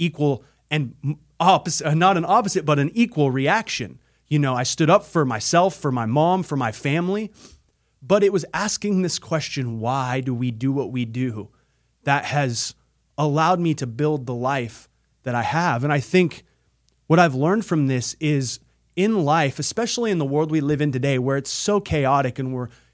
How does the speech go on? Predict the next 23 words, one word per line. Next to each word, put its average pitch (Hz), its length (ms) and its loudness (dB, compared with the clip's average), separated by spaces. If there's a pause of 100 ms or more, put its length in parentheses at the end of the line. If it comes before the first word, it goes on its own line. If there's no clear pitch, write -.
(180)
ja-, 175 300 -2
like, 170 180 -4
so - 400 0
much 240 240 -2 (100)
bullshit 165 380 -2
is 120 140 -4
jammed 151 500 -2
down 139 220 2
our 123 140 -2
throat 143 380 -4
nonstop. 135 880 -2 (840)
Everything 240 540 0
outside 185 480 -2
of 151 120 0
us, 139 180 -2
I 139 80 -2
think, 175 300 -2
with 139 160 -2
media 208 580 2
and 120 140 -8
social 214 480 0
media 190 400 0
and 135 240 -2